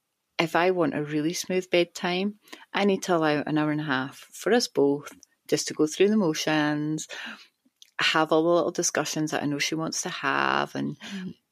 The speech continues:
Speaker 1: and the boys now are so aware that if they give her that time for their, for her bedtime,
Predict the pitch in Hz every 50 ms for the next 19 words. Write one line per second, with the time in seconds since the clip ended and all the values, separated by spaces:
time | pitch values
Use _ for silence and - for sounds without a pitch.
0 | _ - - 175 175 175 165 160 165 160 170 170 175 175 170 - 160 143 143 143
1 | 143 147 - - 160 151 147 147 143 165 185 175 151 131 - - - - - -
2 | - 160 170 180 - - - - - 131 - - 180 - - - - - 113 -
3 | 151 151 - - 143 139 143 147 151 151 147 - _ - - 151 143 156 156 165
4 | 160 - 139 131 131 - - - 120 127 139 160